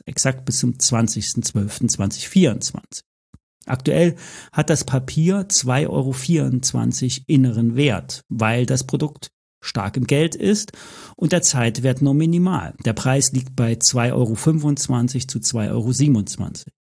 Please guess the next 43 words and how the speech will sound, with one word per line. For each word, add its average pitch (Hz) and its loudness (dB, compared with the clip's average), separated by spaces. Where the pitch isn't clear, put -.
Der - -2
Hebel 156 4
liegt 139 0
knapp 143 0
unter 131 2
vier 202 2
und 151 2
würde 135 0
abnehmen, 165 2
wenn 120 4
die 147 -4
Disney 127 0
fällt. 123 -2
Für 123 0
den, 151 4
der 135 0
aber 123 0
investiert 120 2
ist, - 0
zählt 131 -2
immer 123 2
rechnerisch 170 0
der 139 0
Hebel 120 0
zum - -2
Einstieg. - -2
Wie 143 4
gesagt, 135 0
würde 156 4
jetzt 180 2
die 196 0
Aktie 151 -2
drehen 90 2
und 131 2
über 175 6
einhundertsiebzehn 123 2
Dollar 110 2
wieder 113 0
ansteigen, 104 -2
sind 160 0
höhere 135 2
Kurse 110 -2
wahrscheinlich. 120 -4